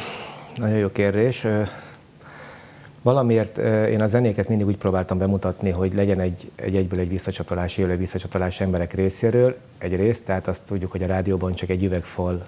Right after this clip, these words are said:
látszódik, max egy technikus, tehát nincs azonnal visszacsatolás, ráadásul sejpítek,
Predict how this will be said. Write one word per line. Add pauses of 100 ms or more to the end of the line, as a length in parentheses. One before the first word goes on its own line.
látszódik,
max
egy
technikus, (560)
tehát
nincs
azonnal
visszacsatolás,
ráadásul
sejpítek,